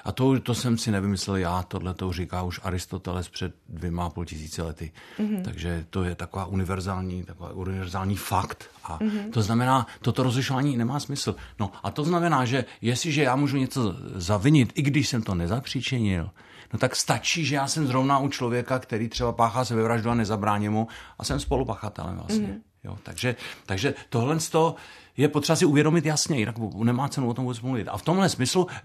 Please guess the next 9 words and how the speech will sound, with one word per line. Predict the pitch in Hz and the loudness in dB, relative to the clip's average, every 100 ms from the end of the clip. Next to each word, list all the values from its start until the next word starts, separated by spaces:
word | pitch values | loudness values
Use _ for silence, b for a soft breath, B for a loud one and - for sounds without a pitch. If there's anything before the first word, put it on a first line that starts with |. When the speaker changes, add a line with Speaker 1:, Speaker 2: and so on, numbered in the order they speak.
| - | 0
Speaker 1:
eutanázie | 117 151 165 135 117 - - | 2 4 2 2 0 -2 -2
a | - 98 95 _ _ | 0 0 -2 _ _
Speaker 2:
Mhm. | 208 208 - | 0 0 0
Speaker 1:
asistovaná | 110 101 120 156 147 113 | -2 -2 -2 2 2 2
sebevražda | 127 175 160 123 113 B B B | 0 2 2 2 0 B B B
je | 131 113 | -2 -2
tam | 131 120 | -2 -2
plynulý | 113 110 98 90 | 2 0 0 -4
přechod. | - 85 85 78 | -8 -10 -10 -10